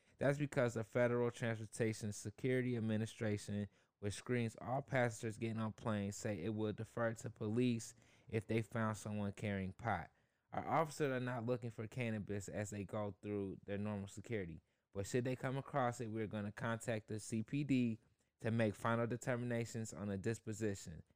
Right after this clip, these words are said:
the T S A Deputy Federal Security Director Louis Travel says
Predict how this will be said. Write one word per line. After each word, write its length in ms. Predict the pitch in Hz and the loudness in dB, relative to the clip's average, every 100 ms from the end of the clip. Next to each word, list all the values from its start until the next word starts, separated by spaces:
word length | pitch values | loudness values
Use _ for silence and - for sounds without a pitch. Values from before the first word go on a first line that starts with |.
| - | -20
the 60 | 90 | -2
T 160 | 123 107 | 2 4
S 300 | 107 - - | 2 -2 -2
A 220 | 107 101 101 | 0 0 -2
Deputy 640 | 104 107 104 104 104 95 92 _ _ _ _ | -4 -4 -2 -2 0 -2 -4 _ _ _ _
Federal 320 | 135 143 139 | 4 6 6
Security 480 | - 127 135 120 117 | 2 -2 2 2 2
Director 440 | 110 110 113 113 | 2 4 2 2
Louis 320 | 107 110 107 - | 0 2 0 0
Travel 400 | 110 101 98 101 | 2 2 2 -4
says 520 | - 104 98 92 | -2 2 2 0